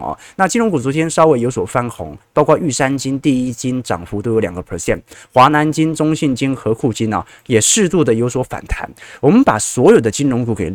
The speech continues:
列出来哦，让大家稍微理解一下目前金融股的涨幅为何。我们看到涨势最为凶猛的是华南金哦，涨势有四个percent。然后你像是第一金、玉山金、永丰、兆丰，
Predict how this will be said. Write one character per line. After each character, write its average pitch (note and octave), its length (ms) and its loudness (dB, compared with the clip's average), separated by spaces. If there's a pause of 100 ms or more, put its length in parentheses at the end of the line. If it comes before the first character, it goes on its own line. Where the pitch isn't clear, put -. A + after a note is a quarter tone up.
(160)
列 E3+ 140 4
出 A#2+ 220 -4
来 F2 160 -2
哦， C#2+ 160 -4 (260)
让 F#3 140 2
大 F3 100 2
家 E3 140 2
稍 E3 140 4
微 D3 120 4
理 A#2+ 160 0
解 B2+ 140 -4
一 F2+ 100 -4
下 F#2+ 240 -4
目 F3 160 -4
前 C3 200 -4
金 E3 120 -4
融 C3+ 140 -2
股 A#2 100 -4
的 G#2 120 -4
涨 F2+ 240 -6
幅 G#2 180 -4
为 F#2+ 160 0
何。 D#2 300 -6
我 A#2 100 0
们 G3+ 80 0
看 C#4 100 2
到 C#4+ 200 4 (280)
涨 G2 300 -2
势 B3 220 2
最 G#3+ 200 2
为 D#3+ 140 6
凶 F#3 220 -2
猛 G#2+ 240 -2
的 F2+ 160 -2
是 A#2+ 460 -4
华 C3+ 200 2
南 D3 180 0
金 E3 360 0
哦， B2+ 120 -2
涨 A2 180 -2
势 D3+ 180 0
有 G#2+ 400 4
四 - 260 0
个 C3+ 80 4
percent。 G#2+ 400 0 (240)
然 B2 80 2
后 B2 40 4
你 A#2 40 2
像 C3+ 180 2
是 C3 140 0
第 D#3+ 300 2
一 D#3 40 0
金、 D#3 320 0
玉 D3+ 160 2
山 C#3 300 0
金、 C3+ 260 0
永 G2 280 0
丰、 C3+ 320 0
兆 A2 280 4
丰， A2 320 0